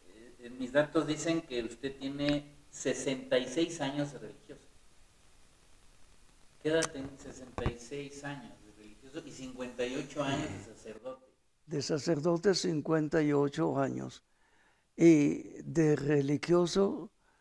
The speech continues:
Speaker 2: con la primera profesión, sesenta y seis.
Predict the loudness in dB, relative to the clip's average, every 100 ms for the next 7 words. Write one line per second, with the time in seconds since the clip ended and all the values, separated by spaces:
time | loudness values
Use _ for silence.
0 | _ _ _ _ _ _ _ -2 0 0
1 | 2 4 4 2 0 -2 -2 -2 -2 -2
2 | 0 -2 -8 -12 -10 0 2 0 -6 -12
3 | -12 -20 _ _ _ _ _ -10 -8 -6
4 | -8 -8 -10 -16 -18